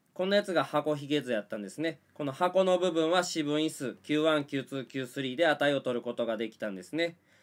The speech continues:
そして最小値と最大値、こう結んでね、ひげにして箱ひげ図っていうことやったんですね。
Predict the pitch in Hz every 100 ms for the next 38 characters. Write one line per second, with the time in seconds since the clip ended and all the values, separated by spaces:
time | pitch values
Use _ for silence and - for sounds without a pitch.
0 | _ 196 202 226 208 175 165 156 160 151
1 | - 143 151 143 135 131 127 123 - 131
2 | 131 139 123 120 160 156 131 120 117 107
3 | - 185 131 131 135 131 127 131 123 180
4 | 180 127 120 117 104 90 92 85 87 -
5 | 170 185